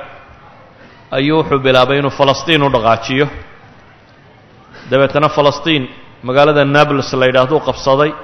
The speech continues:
Horaa loo sii socday. Gaza ayaa la gaadhay. Gaza markaa Masar,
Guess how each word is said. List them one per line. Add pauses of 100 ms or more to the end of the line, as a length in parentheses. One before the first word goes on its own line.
(880)
Horaa
loo
sii
socday. (680)
Gaza (520)
ayaa
la
gaadhay. (1500)
Gaza
markaa
Masar,